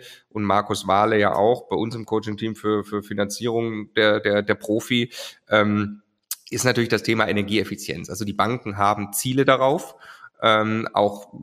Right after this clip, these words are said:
ja, dass sie, dass sie eben möglichst viele grüne, äh, Finanzierung am Ende haben. Und wenn sie jetzt eine Immobilie finanzieren mit einer sehr schlechten Energieeffizienzklasse,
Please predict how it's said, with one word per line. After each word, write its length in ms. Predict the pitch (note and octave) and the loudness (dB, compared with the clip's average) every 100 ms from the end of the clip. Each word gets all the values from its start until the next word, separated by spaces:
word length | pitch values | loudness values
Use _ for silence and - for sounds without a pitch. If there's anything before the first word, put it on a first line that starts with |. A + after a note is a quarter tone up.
| - E2+ | -14 -10
ja, 160 | - A2 | -2 0
dass 220 | - G#2 | 0 0
sie, 120 | G#2+ | 0
dass 160 | G2 G2+ | -2 -2
sie 120 | A2+ | -2
eben 140 | G#2 G#2 | -2 -2
möglichst 320 | G#2 G#2+ - | -4 -4 -8
viele 320 | A2 G#2 G2+ | -4 0 0
grüne, 880 | G#2 A2+ G#2 A#2 C3+ C3+ C3+ C#3+ - | -2 -4 0 4 4 4 2 0 -2
äh, 220 | A#2 A2+ | 0 0
Finanzierung 680 | - B2 A#2+ - B2+ C3 C3 | -2 -2 -2 -2 -2 0 0
am 140 | B2 | 0
Ende 280 | C3 C3+ C3 | -2 0 0
haben. 460 | C3+ C#3+ F3+ G3+ | 2 0 0 -4
Und 260 | - G2+ G2+ | -6 -6 -4
wenn 140 | G2+ | -6
sie 80 | G#2+ | -4
jetzt 240 | G#2 - - | -6 -6 -6
eine 400 | G2+ G2 G2 G2 | -4 -4 -4 -6
Immobilie 480 | G2+ G2 G#2+ A2+ | -8 -12 -8 -8
finanzieren 580 | G#2+ G2+ G2+ G2+ G#2+ A2 | -6 -2 -2 -2 -2 -4
mit 120 | G#2 | -4
einer 100 | G2+ | -6
sehr 140 | F#2 G2 | -4 -4
schlechten 320 | G#2 G#2 - | -4 -8 -8
Energieeffizienzklasse, 1200 | F#2+ G2 G2+ - G2 - G#2 A#2+ - A2 A#2+ A2 | -8 -8 -6 -8 -8 -8 -6 -4 -2 0 2 -2